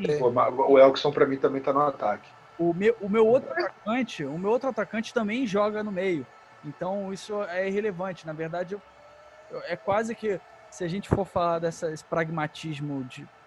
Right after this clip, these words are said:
Speaker 1: formatação tática, eu posso tá jogando com um jo-, um atacante enfiado na frente, dois um pouco mais recuados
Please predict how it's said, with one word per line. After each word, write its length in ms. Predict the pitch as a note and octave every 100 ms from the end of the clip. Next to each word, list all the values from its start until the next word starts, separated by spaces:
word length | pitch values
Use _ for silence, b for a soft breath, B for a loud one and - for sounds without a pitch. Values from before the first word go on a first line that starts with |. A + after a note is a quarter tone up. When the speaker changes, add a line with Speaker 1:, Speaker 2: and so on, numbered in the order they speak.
| - -
Speaker 1:
formatação 680 | C#3+ C#3+ C#3 C3+ - C#3 B2 -
tática, 640 | D#3+ - - D#3 B2+ A2+ - - - - -
eu 100 | D3
posso 280 | - E3+ -
tá 100 | F3
jogando 340 | F3+ F3 F3+
com 200 | - F#3
um 40 | G3
jo-, 140 | G#3 F#3
um 160 | G3+
atacante 480 | A3+ G3+ - F#3+ -
enfiado 400 | E3+ F3 E3 E3
na 100 | D#3+
frente, 500 | - D#3+ F3+ G3+ -
dois 280 | D#3+ F3 F#3
um 80 | F3
pouco 300 | - F#3 F#3
mais 180 | F3+ D#3+
recuados 680 | E3 D#3+ D3 E3 F#3 F3+